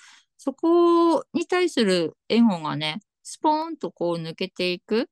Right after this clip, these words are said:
感じになれるんじゃないかなと思いますね。うん。あ、そう、この冥王星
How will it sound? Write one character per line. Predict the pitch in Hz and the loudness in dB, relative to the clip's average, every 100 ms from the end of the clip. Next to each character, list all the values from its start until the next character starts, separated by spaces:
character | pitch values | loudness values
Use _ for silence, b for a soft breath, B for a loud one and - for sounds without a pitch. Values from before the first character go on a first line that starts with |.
| _ _ _ _ _ _ _ | _ _ _ _ _ _ _
感 | - 240 233 | -4 -2 0
じ | 226 | -2
に | 220 220 | -2 0
な | 202 208 | -2 -2
れ | 254 | -2
る | 202 156 | -4 -6
ん | |
じ | 143 | -10
ゃ | 143 | -10
な | 147 | -10
い | |
か | 143 143 | -10 -8
な | 151 151 | -6 -8
と | 147 131 - _ - | -8 -12 -12 _ -10
思 | 160 151 | -6 -4
い | 147 | -4
ま | 147 147 | -6 -8
す | - | -8
ね。 | 143 143 143 143 _ _ _ _ _ _ _ _ _ _ _ _ _ _ _ _ _ _ _ - | -6 -6 -8 -10 _ _ _ _ _ _ _ _ _ _ _ _ _ _ _ _ _ _ _ -8
う | |
ん。 | 190 190 190 185 175 175 196 _ _ _ - _ _ | -4 0 0 0 -4 -6 -8 _ _ _ -20 _ _
あ、 | - - - _ _ | -8 -8 -8 _ _
そ | - 170 | -2 0
う、 | 143 _ _ _ | -2 _ _ _
こ | 170 | -12
の | 156 151 - - | -8 -6 -8 -6
冥 | 175 180 185 | -2 0 0
王 | 180 | 0
星 | 185 - 170 165 160 151 | -4 -4 -2 -2 -2 -6